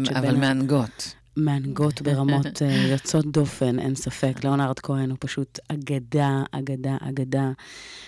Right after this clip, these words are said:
Speaker 2: אה, שאחד מציוני הדרך המשמעותיים ביותר, אה, שהיו מאז ועד היום. אה, אז אנחנו ככה נמשיך, כי יש לנו ככה עוד
Speaker 1: כן, טיפונת.
Speaker 2: אני רוצה,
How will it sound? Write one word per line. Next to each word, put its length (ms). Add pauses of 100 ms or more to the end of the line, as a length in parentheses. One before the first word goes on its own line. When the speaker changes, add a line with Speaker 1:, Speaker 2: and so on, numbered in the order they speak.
(240)
Speaker 2:
אה, 60 (580)
שאחד 1300
מציוני 460
הדרך 400
המשמעותיים 640
ביותר, 500
אה, 280
שהיו 760
מאז 360
ועד 200
היום. 320 (1120)
אה, 60 (560)
אז 400 (440)
אנחנו 300
ככה 460 (120)
נמשיך, 680
כי 460
יש 200
לנו 140
ככה 260
עוד 180 (320)
Speaker 1:
כן, 160 (420)
טיפונת. 480 (280)
Speaker 2:
אני 160
רוצה, 340